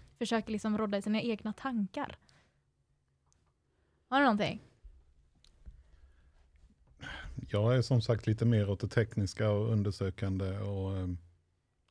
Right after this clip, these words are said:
Speaker 2: kolla. S-, sondera marknaden. Kan man göra något bättre än någon annan gör? Kör.
Speaker 1: Mm.
Speaker 2: Vi sonderade marknaden, det var ingen som gjorde det vi ville göra och då, varför kan inte vi göra det?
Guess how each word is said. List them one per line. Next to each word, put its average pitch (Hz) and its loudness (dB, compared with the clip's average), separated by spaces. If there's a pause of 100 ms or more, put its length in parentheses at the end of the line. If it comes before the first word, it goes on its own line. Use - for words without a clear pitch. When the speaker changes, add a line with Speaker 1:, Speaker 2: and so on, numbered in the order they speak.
Speaker 2:
kolla. 139 2 (720)
S-, - -18
sondera 123 6
marknaden. 127 0
Kan 123 0
man 127 6
göra 123 4
något 120 2
bättre 120 2
än 120 2
någon 117 0
annan 113 2
gör? 107 0 (560)
Kör. 143 -4 (320)
Speaker 1:
Mm. 240 -12 (500)
Speaker 2:
Vi 110 -2
sonderade 135 2
marknaden, 120 2
det 113 2
var 117 2
ingen 120 4
som 123 0
gjorde 107 4
det 117 0
vi 113 0
ville 107 -2
göra 101 -4
och 107 -6
då, 101 -4 (420)
varför - -14
kan 120 2
inte 107 0
vi 95 2
göra 120 0
det? 151 -6